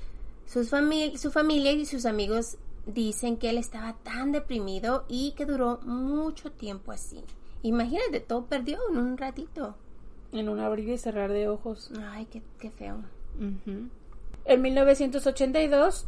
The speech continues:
Speaker 2: obtuvo una visa de estudiante y se mudó a los Estados Unidos. Pero cuando llegó, la vida en un país nuevo no es nada fácil.
Speaker 1: <laughs>
Speaker 2: Y eso es muy cierto.
Speaker 1: Yeah.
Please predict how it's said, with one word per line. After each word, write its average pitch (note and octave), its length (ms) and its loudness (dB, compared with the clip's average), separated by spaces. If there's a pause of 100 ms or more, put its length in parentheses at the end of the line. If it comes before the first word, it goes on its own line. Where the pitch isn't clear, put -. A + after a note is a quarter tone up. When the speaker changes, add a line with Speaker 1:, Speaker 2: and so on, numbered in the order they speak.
(160)
Speaker 2:
obtuvo A#3 500 4
una G#3+ 240 4
visa A3+ 320 2
de A#3+ 60 4
estudiante D#4 680 4
y D#4 140 2
se F4+ 160 4
mudó C#4+ 380 6
a B3+ 80 6
los C4 160 4
Estados A3 420 2
Unidos. F#4 480 2 (140)
Pero A3+ 240 4
cuando A#3+ 260 4
llegó, B3+ 520 4 (140)
la G#3+ 220 2
vida C4 460 2
en A3+ 160 0
un A3+ 120 0
país A3+ 400 2
nuevo C#4 460 2
no A3 380 2
es A#3 360 -2
nada G3 380 -2
fácil. - 420 -6 (520)
Speaker 1:
<laughs> - 100 -2 (580)
Speaker 2:
Y G#3 140 2
eso B3+ 400 2 (100)
es F#3+ 200 -4
muy F#3+ 180 -2
cierto. F3+ 480 -8
Speaker 1:
Yeah. F#3+ 160 -8